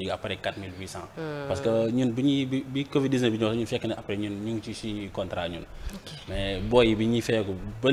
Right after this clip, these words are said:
Speaker 1: actuellement nii régime boobu ba mu fa nekk trois mille six cents, quatre mille huit cents ou cinq mille moo fa nekk. Ci la ñuy
Speaker 2: Mhm.
Speaker 1: fay booy yi.
Speaker 2: Ok.
Speaker 1: Te alors que ciment du Sahel tey ni mu toll tey, di gëm naa ne tey turu booy yooyu ñuy fay trois mille six cents gi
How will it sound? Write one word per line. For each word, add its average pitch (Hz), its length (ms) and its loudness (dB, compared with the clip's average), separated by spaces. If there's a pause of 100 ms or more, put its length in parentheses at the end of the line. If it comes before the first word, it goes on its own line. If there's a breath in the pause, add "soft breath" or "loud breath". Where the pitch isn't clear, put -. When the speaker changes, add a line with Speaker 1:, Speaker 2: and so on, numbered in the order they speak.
Speaker 1:
actuellement 156 500 12
nii 101 240 2
régime 131 280 4
boobu 107 260 2
ba 117 120 4
mu 123 40 2
fa 131 100 4
nekk 113 220 4
trois 123 180 8
mille 117 140 2
six 110 160 -2
cents, 117 320 0
quatre 127 160 0
mille 120 180 -2
huit 113 140 0
cents 110 180 -2
ou 107 140 0
cinq 104 180 -4
mille 101 140 -6
moo 101 120 -4
fa 101 120 -6
nekk. 95 160 -6 (100)
Ci - 80 -2
la 117 80 2
ñuy 117 100 2
Speaker 2:
Mhm. 107 40 -2
Speaker 1:
fay 101 160 -4
booy 92 220 -4
yi. 80 80 -8 (280)
Speaker 2:
Ok. - 220 -12
Speaker 1:
Te 107 80 -2
alors 110 300 4
que 120 80 0 (520)
ciment 127 220 2
du 120 60 0
Sahel 113 180 0
tey 98 240 0 (120)
ni 120 180 2
mu 131 60 0
toll 123 260 6
tey, 101 180 -2 (640)
di 120 80 -4
gëm 131 160 4
naa 127 160 6
ne 110 100 2
tey 107 260 -2
turu 147 180 2
booy 120 220 4
yooyu 117 140 4
ñuy 123 120 2
fay 120 180 -2
trois 117 220 2
mille 113 160 0
six 110 160 -4
cents 101 240 -2
gi 101 160 -4